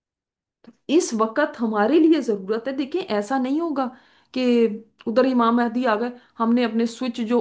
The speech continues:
ऑफ थे वो on कर लिया, अब हमारा ईमान इतना ज़्यादा हो गया, अब तो हम पता नहीं क्या बन गए। ऐसे नहीं होता। इसके लिए,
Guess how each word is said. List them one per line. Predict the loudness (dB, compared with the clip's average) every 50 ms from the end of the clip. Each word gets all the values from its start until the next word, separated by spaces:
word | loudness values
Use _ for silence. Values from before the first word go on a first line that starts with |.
| 2 2
ऑफ | 2 2 2 0 -2 -2
थे | -2
वो | 0 0 -2 -2 -4
on | -4 -4 -4 -4 -4
कर | -2 -2
लिया, | 0 -2 -2 -2 -4 -6 -6 -6
अब | -6 -4
हमारा | -4 -4 -2 -2 -2 -2 -2 -2 -2
ईमान | -4 -2 -2 -4 -4 -2 -2
इतना | -4 -2 -2 0 2 2 4 2 2 0 0
ज़्यादा | 0 -2 0 0 -2
हो | -2 -2 -4
गया, | -4 -6 -6 -6
अब | -6 -8 -10 -6 -6
तो | -6 -4
हम | -4 -4 -4 -6 -8 -12 -16 _ _ _ _ _
पता | -10 -6 -4
नहीं | -2 -2 -2
क्या | 0 2 2 2 2
बन | 2 0 0 0 -2
गए। | -4 -4 -6 -8 -12 -16 _ _ _ _ _ _ _ _ _ _ _ _ _ _ _ _ _ _ _ _ _ _ _ -6
ऐसे | -4 -4 -2 0 2
नहीं | 2 2 2 2
होता। | 0 0 -2 -4 -8 -8 -10 -14 _ _ _ _ _ _ _ _ _ _ _ _ _ _ _ _ _ _ _ _ -6
इसके | -6 -6 -4 0 2 2 4
लिए, | 6 4 4 4 0 -4